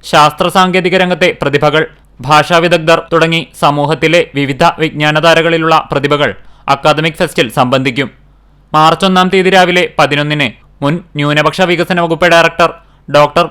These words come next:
പി നസീർ ഉദ്ഘാടനം ചെയ്യും. അന്നേ ദിവസം കൊമേഴ്സ് വിഭാഗം സംഘടിപ്പിക്കുന്ന അന്തർദേശീയ സെമിനാറും നടക്കും. രണ്ടാം തീയതി സ്ത്രീ സംരംഭകരുടെ സമ്മേളനവും കമ്പ്യൂട്ടർ സയൻസ് വിഭാഗത്തിന്റെ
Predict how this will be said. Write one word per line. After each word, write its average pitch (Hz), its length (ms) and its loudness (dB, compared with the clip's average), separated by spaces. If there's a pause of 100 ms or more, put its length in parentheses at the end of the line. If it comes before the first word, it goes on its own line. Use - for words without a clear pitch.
പി 151 140 2
നസീർ 160 340 -2 (180)
ഉദ്ഘാടനം 143 520 -2
ചെയ്യും. 135 260 -2 (500)
അന്നേ 165 300 0
ദിവസം 185 360 0 (100)
കൊമേഴ്സ് 156 380 2
വിഭാഗം 175 360 0
സംഘടിപ്പിക്കുന്ന 175 640 -2 (320)
അന്തർദേശീയ 147 640 0
സെമിനാറും 147 520 -2
നടക്കും. 131 380 -2 (680)
രണ്ടാം 147 380 2
തീയതി 165 400 0
സ്ത്രീ 151 200 0
സംരംഭകരുടെ 165 760 0 (100)
സമ്മേളനവും 147 640 0 (440)
കമ്പ്യൂട്ടർ 165 400 0
സയൻസ് 185 260 -2
വിഭാഗത്തിന്റെ 180 680 0